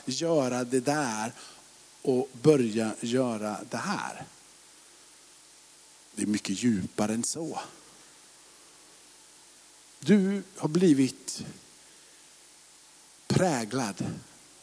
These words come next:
från det du föddes till den här dagen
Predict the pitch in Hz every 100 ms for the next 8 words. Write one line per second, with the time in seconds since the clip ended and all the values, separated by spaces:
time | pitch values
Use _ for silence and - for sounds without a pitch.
0 | - - - - - - - - - -
1 | - - 147 151 143 135 - 156 110 120
2 | 151 - - - - - - - - -
3 | - - - 170 151 160 139 123 117 110
4 | 110 110 110